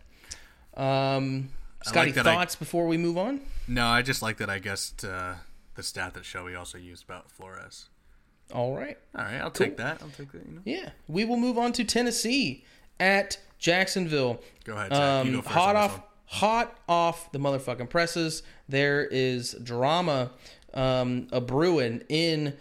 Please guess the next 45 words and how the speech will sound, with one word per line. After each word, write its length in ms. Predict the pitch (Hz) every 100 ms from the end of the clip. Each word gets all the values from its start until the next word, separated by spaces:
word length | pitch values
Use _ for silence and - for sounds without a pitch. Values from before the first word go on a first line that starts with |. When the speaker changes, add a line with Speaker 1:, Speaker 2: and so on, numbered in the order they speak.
| - - - -
Speaker 1:
the, 420 | 127 131 131 127 127
um, 540 | 127 123 120 117 117 - - - - _ _ _ - - -
uh, 320 | 127 120 117
party 380 | - 165 175 156
town 420 | - 135 120 120
of 120 | 120
Jacksonville. 540 | 123 143 151 139 123 117
I 60 |
would 160 | 131 160
have 100 | 143
expected 600 | 135 - 143 139 135 123
this 180 | 135 139
kind 240 | - 135
of 80 | 131
behavior 720 | 127 123 131 123 120 120 117 - - -
in 140 | - 123
this 180 | 127 123
butthole 540 | 123 135 127 127 123
of 80 | 120
a 40 |
city, 520 | 113 131 127 120 117 - - -
in 320 | 131 127 123
this, 140 | 123 123
Speaker 2:
Oh. 140 | 123
Speaker 1:
in 160 | 123 127
a 60 | 120
butthole 360 | 135 131 131
of 60 | 123
a 60 |
state, 400 | 117 - 180 165
but 120 | 139 139
he 100 | 139
did 180 | 147 147
it 100 | 143
in 140 | 135
Columbus. 500 | 131 156 185 123 113
So 340 | - 131 127 - - - 165
who 120 | 202
knows 280 | 190 202 165
what's 160 | 139
going 260 | 151 139 135
on 180 | 131 127
here? 320 | 139 139 131
I, 280 | 139 156 156 - _ _
um, 480 | 143 139 135 123 123